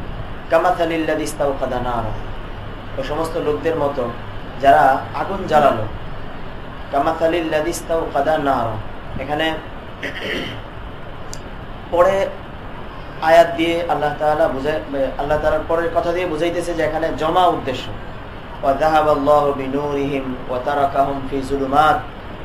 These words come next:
সেই হিসেবে তরজমাটা আগের থেকে জমার মতো করেই হবে। মুনাফিকদের অবস্থা হলো ওই সকল লোকের মতো যারা আগুন জ্বালালো। ইস্তাওকাদা বিমানা আওকাদা, নিজেরা জ্বালা-, জ্বালানো। নারান ফি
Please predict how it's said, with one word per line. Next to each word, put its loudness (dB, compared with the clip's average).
সেই -2
হিসেবে 2
তরজমাটা 2
আগের 6
থেকে 0
জমার 6
মতো 0
করেই 0
হবে। -4
মুনাফিকদের 4
অবস্থা 6
হলো 6
ওই 8
সকল 2
লোকের 2
মতো 0
যারা 4
আগুন 2
জ্বালালো। 2
ইস্তাওকাদা 6
বিমানা 4
আওকাদা, 2
নিজেরা 6
জ্বালা-, 8
জ্বালানো। 6
নারান 8
ফি 0